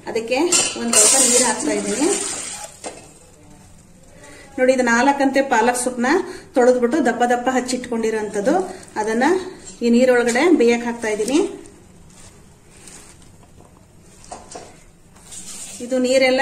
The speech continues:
ಕುದಿ ಬಂದು ಸ್ವಲ್ಪ ಒಂದು ನಿಮಿಷ ಅಷ್ಟು ಬೇಯಿಸ್ಕೊಂಡ್ರೆ ಸಾಕು. ನೋಡಿ, ಪಾಲಕ್ ಸೊಪ್ಪು ಒಂದು ನಿಮಿಷ ಬೆಂದ್ರೆ ಸಾಕು. ಇದನ್ನ ಒಂದು ಪಾತ್ರೆಗೆ ಸೋಸ್ಕೊಳ್ತಾ ಇದ್ದೀನಿ. ಪಾಲಕ್ ಸೊಪ್ಪು ಕುದಿ ಬಂದ್ಮೇಲೆ ಒಂದು ನಿಮಿಷ ಬೆಂದ್ರೆ ಸಾಕು, ಇದನ್ನ ಜಾಸ್ತಿ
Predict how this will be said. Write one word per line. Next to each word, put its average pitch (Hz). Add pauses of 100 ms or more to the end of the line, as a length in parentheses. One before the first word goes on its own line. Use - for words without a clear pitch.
(140)
ಕುದಿ 254
ಬಂದು 240 (600)
ಸ್ವಲ್ಪ 240 (160)
ಒಂದು 254
ನಿಮಿಷ 269 (120)
ಅಷ್ಟು -
ಬೇಯಿಸ್ಕೊಂಡ್ರೆ 233
ಸಾಕು. 226 (840)
ನೋಡಿ, 226 (100)
ಪಾಲಕ್ 247
ಸೊಪ್ಪು 269 (140)
ಒಂದು 240
ನಿಮಿಷ 254 (140)
ಬೆಂದ್ರೆ 233
ಸಾಕು. 208 (520)
ಇದನ್ನ 240 (400)
ಒಂದು 226
ಪಾತ್ರೆಗೆ 214 (240)
ಸೋಸ್ಕೊಳ್ತಾ 233
ಇದ್ದೀನಿ. 208 (2250)
ಪಾಲಕ್ 262
ಸೊಪ್ಪು 277 (160)
ಕುದಿ 277
ಬಂದ್ಮೇಲೆ 269 (100)
ಒಂದು 240
ನಿಮಿಷ 277 (120)
ಬೆಂದ್ರೆ 247 (120)
ಸಾಕು, 214
ಇದನ್ನ 247 (100)
ಜಾಸ್ತಿ 214